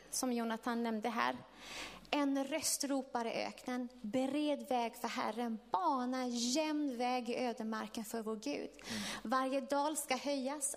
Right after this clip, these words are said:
Speaker 1: alla berg och höjder ska sänkas,
Speaker 2: Mm.
Speaker 1: ojämn mark ska jämnas,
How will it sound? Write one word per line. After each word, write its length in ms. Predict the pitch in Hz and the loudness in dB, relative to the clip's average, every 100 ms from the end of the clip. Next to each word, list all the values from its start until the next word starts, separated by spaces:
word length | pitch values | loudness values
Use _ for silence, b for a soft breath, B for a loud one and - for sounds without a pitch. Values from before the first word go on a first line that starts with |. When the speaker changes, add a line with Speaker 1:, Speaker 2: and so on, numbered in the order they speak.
| - | -2
Speaker 1:
alla 460 | 277 262 254 254 262 B B B - | 0 2 2 2 0 B B B -8
berg 560 | 214 302 311 311 302 | 0 2 4 4 2
och 140 | - 262 | 0 0
höjder 520 | - 302 294 262 247 | 0 0 2 0 -2
ska 220 | 254 - | -2 -2
sänkas, 560 | 226 262 254 254 220 - | -2 -2 -2 0 -2 -2
Speaker 2:
Mm. 320 | - 403 359 | 0 2 2
Speaker 1:
ojämn 540 | 262 226 285 311 311 285 | 0 0 0 2 2 2
mark 300 | 269 339 - | 2 0 -2
ska 180 | - | 0
jämnas, 600 | 247 247 247 233 254 302 | 0 0 0 0 -2 -4